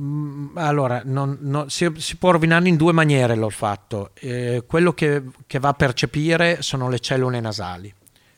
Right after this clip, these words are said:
che sono solo su, ed esclusivamente sulla parte centrale del naso, sono le, si chiamano cellule ciliate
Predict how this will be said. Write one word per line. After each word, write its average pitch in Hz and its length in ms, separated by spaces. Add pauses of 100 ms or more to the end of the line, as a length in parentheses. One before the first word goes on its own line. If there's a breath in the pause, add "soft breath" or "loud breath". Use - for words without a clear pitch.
che - 120
sono 127 280
solo 151 320
su, 147 180
ed 127 160
esclusivamente 123 640
sulla 117 220
parte 120 420
centrale 117 440
del 107 160
naso, 101 280
sono 117 240
le, 120 80
si - 80
chiamano 123 240
cellule 120 360
ciliate 107 760